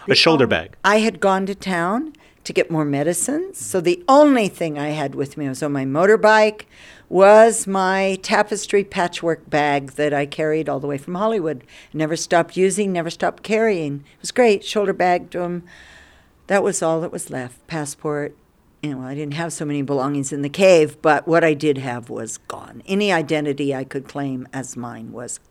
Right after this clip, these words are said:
Speaker 2: gone.
Speaker 1: But that connection with the kids was established. You knew that there was something you should be doing with them.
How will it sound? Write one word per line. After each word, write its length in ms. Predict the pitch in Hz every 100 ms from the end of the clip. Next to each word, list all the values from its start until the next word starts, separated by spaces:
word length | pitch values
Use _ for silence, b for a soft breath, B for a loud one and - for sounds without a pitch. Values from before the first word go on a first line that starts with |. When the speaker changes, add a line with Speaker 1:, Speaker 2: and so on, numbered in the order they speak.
| -
Speaker 2:
gone. 380 | 127 117 110 - - _ _
Speaker 1:
But 120 | 131
that 160 | 143 127
connection 520 | - 127 135 - 123
with 140 | 110 110
the 60 |
kids 640 | 101 - 110 92 - - - _ -
was 140 | 101
established. 640 | 101 - 98 95 90 - -
You 160 | 110
knew 200 | 110 110
that 140 | 110 104
there 80 | 107
was 120 | 104
something 360 | - 101 107
you 80 | 104
should 180 | 101 107
be 80 | 104
doing 280 | 101 98 95
with 180 | 98 -
them. 320 | 101 87